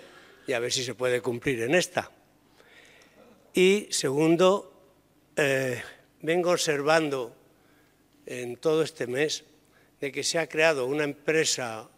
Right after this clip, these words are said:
o se ha puesto una empresa nueva en la calle Comercio,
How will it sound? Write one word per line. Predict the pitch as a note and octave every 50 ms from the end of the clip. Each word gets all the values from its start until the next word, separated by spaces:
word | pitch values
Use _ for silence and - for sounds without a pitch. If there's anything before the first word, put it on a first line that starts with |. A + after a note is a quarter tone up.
| -
o | - C3+ A#2+
se | - - - D#3
ha | C#3+
puesto | - - D#3+ D#3 C#3 - - C#3
una | C#3 C#3+ C#3
empresa | C#3 B2+ D3+ D3+ C3+ - B2+ A2+
nueva | A#2 B2+ C#3 D#3 D#3+ C#3+ B2+ A#2+ A#2 - _ _ _ _ _ - - - _ _ _ _ _ _ _ _
en | - - C3 B2 B2 B2+
la | B2 A#2+ A#2+
calle | - E3 D#3+ D3+ C#3+ B2+ -
Comercio, | - B2+ A#2 B2+ D3+ D#3+ D3 B2 - C3+ C3 C#3+ E3 -